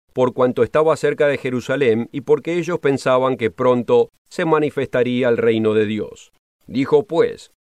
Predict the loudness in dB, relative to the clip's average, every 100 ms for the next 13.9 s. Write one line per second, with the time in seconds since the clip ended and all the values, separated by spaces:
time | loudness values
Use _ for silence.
0 | _ 0 2 2 2 2 4 4 4 0
1 | 0 -2 -2 0 2 2 0 -2 0 0
2 | 0 -2 -2 -2 0 0 -2 0 -2 0
3 | 0 0 0 -2 -2 -2 -2 -2 0 0
4 | 2 0 0 -2 -2 0 0 -2 -16 _
5 | -4 0 0 2 0 0 0 0 -2 0
6 | 0 0 -2 -2 -4 -4 -4 -4 -6 _
7 | _ -10 -8 -4 0 0 -2 0 0 2
8 | 2 0 -2 -10 -18 _ -2 2 2 2
9 | -2 2 0 2 2 2 2 0 0 2
10 | 2 0 0 0 2 -2 0 0 2 -2
11 | 0 0 0 -2 -10 -16 _ _ _ _
12 | _ _ _ -10 -4 -2 -2 0 2 2
13 | 2 0 0 0 0 -2 -4 -16 -18